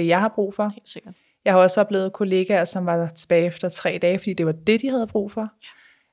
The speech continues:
Speaker 2: Ja.
Speaker 1: Øhm, ja, så min chef var bare meget, øh, lydhør, og var sådan, hvis jeg havde brug for det, så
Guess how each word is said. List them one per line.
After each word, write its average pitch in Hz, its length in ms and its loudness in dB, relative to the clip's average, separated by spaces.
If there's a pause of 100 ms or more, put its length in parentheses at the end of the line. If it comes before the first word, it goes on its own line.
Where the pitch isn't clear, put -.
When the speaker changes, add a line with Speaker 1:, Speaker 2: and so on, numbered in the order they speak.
(120)
Speaker 2:
Ja. 190 160 0
Speaker 1:
Øhm, 170 340 -4 (720)
ja, 170 160 -6 (120)
så 165 320 -2 (420)
min 190 180 -4
chef - 340 -8
var 165 80 -6
bare 160 200 -6
meget, 170 420 -6 (180)
øh, 180 260 -6 (220)
lydhør, 202 380 0
og - 280 -6
var 185 80 -4
sådan, 180 420 -8 (100)
hvis 185 220 -8
jeg 185 80 -6
havde 185 140 -6
brug 180 200 -4
for - 80 -8
det, 220 200 -4 (100)
så 202 300 -8